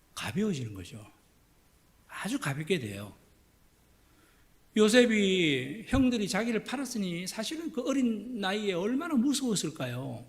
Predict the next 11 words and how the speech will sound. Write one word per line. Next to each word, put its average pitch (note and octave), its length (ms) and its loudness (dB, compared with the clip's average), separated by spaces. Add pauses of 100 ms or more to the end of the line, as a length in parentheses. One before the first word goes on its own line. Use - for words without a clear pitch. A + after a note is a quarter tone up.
그, - 280 -6
그 F3+ 120 0
당시로 B2+ 380 0
가게 A#2+ 200 -6
되면. B2 380 -8 (1160)
하지만 A3 600 6 (300)
그 A#3+ 260 6
생각을 G#3 920 0 (560)
다시 F#3 480 -6
다 - 80 -14 (120)
사라지고 G3 840 -2